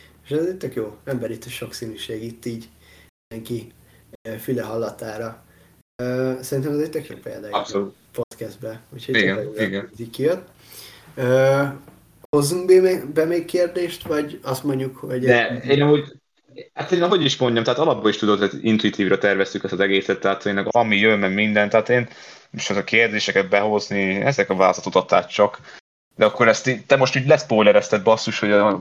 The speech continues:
Speaker 2: pár kérdés, hát igen, mindkettőnek volt, meg minden, úgyhogy ezt lehet, hogy az elején mondtam is, de akkor nem vissza.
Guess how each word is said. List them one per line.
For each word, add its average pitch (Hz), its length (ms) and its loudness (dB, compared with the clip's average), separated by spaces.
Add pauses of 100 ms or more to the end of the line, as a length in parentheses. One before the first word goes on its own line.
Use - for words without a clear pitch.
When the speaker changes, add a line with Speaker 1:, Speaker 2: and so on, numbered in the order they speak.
Speaker 2:
pár 104 240 4
kérdés, 104 420 4
hát 104 280 2
igen, 101 280 2
mindkettőnek 101 720 -2
volt, 104 200 4
meg 104 100 0
minden, 110 260 0
úgyhogy 110 140 -8
ezt 104 100 -4
lehet, 104 180 4
hogy 98 120 -2
az 95 100 -4
elején 101 280 6
mondtam 101 320 0
is, - 300 -4
de 95 60 0
akkor 104 240 2
nem 117 180 0 (420)
vissza. 135 500 2